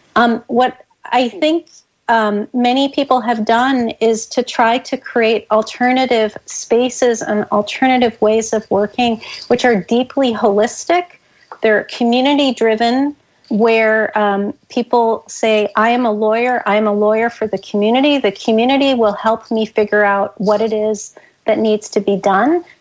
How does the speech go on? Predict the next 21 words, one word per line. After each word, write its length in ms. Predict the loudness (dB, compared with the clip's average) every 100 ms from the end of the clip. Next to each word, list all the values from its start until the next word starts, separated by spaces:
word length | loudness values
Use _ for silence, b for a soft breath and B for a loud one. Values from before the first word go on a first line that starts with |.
| -2
I 120 | 0
will 240 | 2 2
not 300 | 0 0 -2 -2
identify 580 | -2 0 0 0 0 0
myself 540 | 0 -2 -2 -2 -2 -4
as 160 | 0
working 380 | 0 0 0 0
on 160 | -2 -2
X 340 | -2 -2 -6 -4
issue 340 | -4 0 2
because 380 | 2 0 -2 0
that 240 | -2 0
particular 420 | -4 -4 0 0 0
issue 320 | -2 -2 0
might 240 | 2 2
not 260 | 0 -2 0
be 100 | 2
one 460 | 2 2 2 2 2
that 240 | 0 0
this 340 | -4 -4 -12 -18 _
community 640 | -2 0 2 2 2 0